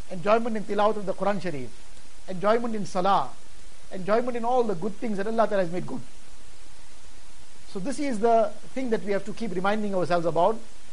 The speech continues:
that what is our object in life? We have to swim through this world to get to the banks of Akhirat, to get to the shores of Jannat, to get into Jannat.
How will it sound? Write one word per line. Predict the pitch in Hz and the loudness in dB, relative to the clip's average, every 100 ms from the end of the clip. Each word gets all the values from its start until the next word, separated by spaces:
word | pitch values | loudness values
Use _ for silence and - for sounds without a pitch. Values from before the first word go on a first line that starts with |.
| - | -2
that | 208 | -2
what | 196 254 | 0 0
is | 254 | 2
our | 220 208 | 2 2
object | 196 175 196 | 0 0 -2
in | 170 | 2
life? | 170 196 220 180 | 4 4 2 0
We | 196 | -2
have | 175 | -2
to | 196 | -2
swim | - 285 269 | -2 -2 -2
through | 214 208 | 0 0
this | 170 | 0
world | 160 190 233 262 - | 2 4 4 2 0
to | 185 | -2
get | 202 - | 0 0
to | |
the | 180 170 | -2 0
banks | 180 196 | 0 0
of | 190 | 0
Akhirat, | 175 170 175 151 - - - - - - | 0 0 0 -2 -2 -4 -4 -4 -2 -2
to | 175 | -2
get | 180 220 | 0 0
to | 220 | -2
the | 185 | 0
shores | 214 214 | 2 2
of | 190 | 2
Jannat, | 156 196 185 - - - - - - | 2 2 0 -2 -2 -2 -2 -4 -2
to | 185 | -2
get | 226 | -2
into | 254 262 254 | 0 0 2
Jannat. | 208 180 | 2 2